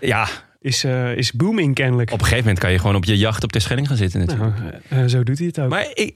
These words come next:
Speaker 1: even over jouw intro. En we gaan het natuurlijk straks uitgebreid over de koers hebben.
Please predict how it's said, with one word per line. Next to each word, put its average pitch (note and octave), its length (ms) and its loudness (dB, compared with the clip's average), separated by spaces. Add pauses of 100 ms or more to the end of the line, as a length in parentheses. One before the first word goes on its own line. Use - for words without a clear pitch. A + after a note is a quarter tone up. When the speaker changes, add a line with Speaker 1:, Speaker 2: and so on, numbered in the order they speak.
Speaker 1:
even F#3 560 0
over E3+ 220 0
jouw D3 120 2
intro. C3 560 0
En A#2+ 160 2
we G2+ 60 0
gaan G2 160 2
het F#2 140 2
natuurlijk F#2 300 0
straks F2 220 -2 (100)
uitgebreid G#2+ 600 0
over F2+ 120 -2
de F2+ 60 -2
koers F#2 280 -2
hebben. A3 240 -2